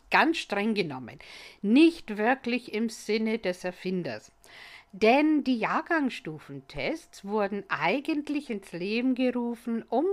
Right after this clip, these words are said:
zu sehen, was vom Unterrichtsstoff des vorhergehenden Schuljahres bei den Schülerinnen und Schülern hängen geblieben ist nach den langen Sommerferien.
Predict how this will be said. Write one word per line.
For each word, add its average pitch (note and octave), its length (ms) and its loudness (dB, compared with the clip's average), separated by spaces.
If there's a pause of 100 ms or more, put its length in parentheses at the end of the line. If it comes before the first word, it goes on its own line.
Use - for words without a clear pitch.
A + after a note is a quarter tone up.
zu A3+ 180 -8
sehen, G3 720 -6 (460)
was G3+ 320 2
vom C#4 260 -2
Unterrichtsstoff A#3 1300 -4
des A#3+ 300 0
vorhergehenden F#3+ 1400 -4
Schuljahres A3+ 960 0 (460)
bei G3+ 640 2
den G3 480 -2 (220)
Schülerinnen G3+ 760 2
und F#3+ 160 -4
Schülern F3+ 460 -6
hängen D#4+ 480 4
geblieben D#3+ 520 -4
ist B3+ 420 -6 (260)
nach F3 260 -4
den G#3+ 240 -6
langen D#3+ 360 -6
Sommerferien. G#3 1040 0